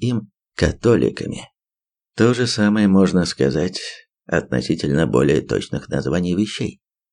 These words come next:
Так, например, противник предложит какое-нибудь изменение.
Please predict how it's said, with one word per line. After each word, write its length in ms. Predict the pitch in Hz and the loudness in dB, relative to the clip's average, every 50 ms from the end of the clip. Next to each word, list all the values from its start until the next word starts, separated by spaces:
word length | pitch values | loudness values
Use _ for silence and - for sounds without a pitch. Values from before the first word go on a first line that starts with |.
| _ _ _ | _ _ _
Так, 200 | _ 147 143 143 | _ -4 -4 -2
например, 420 | - 135 113 110 107 107 123 127 120 | -4 -4 -2 -2 -2 -2 -2 -4 -4
противник 640 | - 101 98 95 - 95 95 101 104 107 104 104 _ _ _ _ _ _ _ _ | 0 0 0 0 0 -2 0 0 0 -2 -2 -4 _ _ _ _ _ _ _ _
предложит 560 | - 95 90 85 85 85 90 87 107 107 - | 2 2 4 4 4 2 2 0 -2 -6 -8
какое-нибудь 640 | - - - - - 62 76 80 85 80 - - | -4 -6 -6 -4 -2 -2 0 0 0 -2 -2 -2
изменение. 640 | 98 92 95 113 123 127 80 62 50 50 50 - _ | -2 -2 -2 -4 -4 -4 -4 -4 -4 -6 -10 -14 _